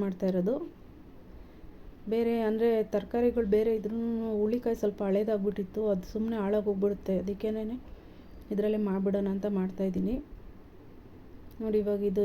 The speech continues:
ಎಲೆಕೋಸೆಲ್ಲ ಕಟ್ ಮಾಡ್ಕೊತಾ ಇದ್ದೀನಿ. ಎ-, ಎಲೆಕೋಸಿಗೆ ಮತ್ತು ಎಲೆಕೋಸು ಬೇಳೆ ಹಾಕ್ಬಿಟ್ಟು ಸಾಂಬಾರು ಮಾಡಿದ್ರೆ, ಬಸ್ಸಾರು ಮಾಡಿದ್ರೆ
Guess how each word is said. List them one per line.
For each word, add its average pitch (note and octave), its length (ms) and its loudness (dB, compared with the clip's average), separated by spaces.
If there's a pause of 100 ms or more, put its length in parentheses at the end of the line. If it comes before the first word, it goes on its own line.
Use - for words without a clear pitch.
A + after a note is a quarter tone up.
(100)
ಎಲೆಕೋಸೆಲ್ಲ G#3 520 2
ಕಟ್ F#3+ 180 -6
ಮಾಡ್ಕೊತಾ F#3+ 380 -2
ಇದ್ದೀನಿ. G#3 260 2 (1500)
ಎ-, A3 160 4
ಎಲೆಕೋಸಿಗೆ B3 600 4
ಮತ್ತು G#3+ 160 -2 (100)
ಎಲೆಕೋಸು B3 400 4 (120)
ಬೇಳೆ A3 180 4
ಹಾಕ್ಬಿಟ್ಟು G#3+ 320 -6
ಸಾಂಬಾರು G#3+ 360 0
ಮಾಡಿದ್ರೆ, G3 340 2
ಬಸ್ಸಾರು A#3 340 0
ಮಾಡಿದ್ರೆ G3+ 300 2